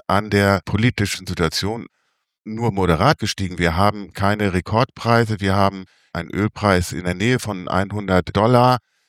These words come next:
Das sind Größenordnungen, die wir auch in den vergangenen Jahren über längere Zeit hatten, ohne dass die Welt zusammengebrochen ist und auch ohne, dass wirklich ein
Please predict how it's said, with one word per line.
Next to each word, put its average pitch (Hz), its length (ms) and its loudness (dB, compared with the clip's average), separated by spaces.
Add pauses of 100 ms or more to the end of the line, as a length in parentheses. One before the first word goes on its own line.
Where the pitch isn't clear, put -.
(160)
Das 98 260 2
sind 110 440 -6
Größenordnungen, 104 1080 -2
die 95 180 -2
wir 92 240 4
auch 95 320 2
in 87 120 -12
den 92 100 -14
vergangenen 98 560 -4
Jahren 95 280 2
über 82 200 -2
längere 95 340 -2
Zeit 90 420 0
hatten, 95 280 -6
ohne 95 280 -6
dass 85 220 -4
die 80 120 -10
Welt 92 360 0
zusammengebrochen 113 880 -4
ist 127 300 0
und - 320 -10
auch 85 380 0
ohne, 117 320 -2 (400)
dass - 400 0
wirklich 95 560 -2
ein 90 320 -2